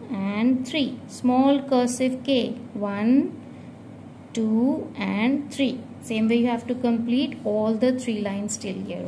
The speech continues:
okay? Now, capital L. One, two, and three. One,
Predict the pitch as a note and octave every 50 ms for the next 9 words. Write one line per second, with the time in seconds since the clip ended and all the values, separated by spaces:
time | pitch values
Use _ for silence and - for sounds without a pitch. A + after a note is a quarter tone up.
0 | F3+ - - - D#4+ F#4+ A4+ - - - - - - - - - - - - -
1 | - - - - - G#3 G#3+ G#3 G#3 A3 C4+ E4 F4 - - - - - - -
2 | - - - - - - - - - - - - - - - - A3+ G#3 G3+ G3+
3 | - G#3+ G#3 - A3+ A3 A3+ A3+ - - - D4+ D#4 C#4+ A#3+ G#3+ G3 F3+ D#3+ -
4 | - - - - - - - - - - - - - - - - - - - -
5 | - - - - - - - - - - - - - - - - - - - -
6 | - - G3+ G3 G#3 G#3 G#3 G#3 G#3 G#3+ A3+ A#3+ C4+ D#4+ F4 F#4+ F#4 - - -
7 | - - - - - - - - - - - - - - - - - - A3+ A3
8 | G#3+ G#3+ G#3+ A3+ B3 C#4 D#4+ F4 F#4 F#4+ - - - - - G3 G3+ G3+ G#3 A3
9 | A3+ A#3+ C#4 E4 F4+ E4+ - - - - F#4 E4+ C4+ - - - - - - -
10 | - - - - - - - - - - - - - G#3+ G#3 G#3+ G#3 G3+ G3+ G#3
11 | G#3+ A#3 C4+ D4+ E4+ F4 - -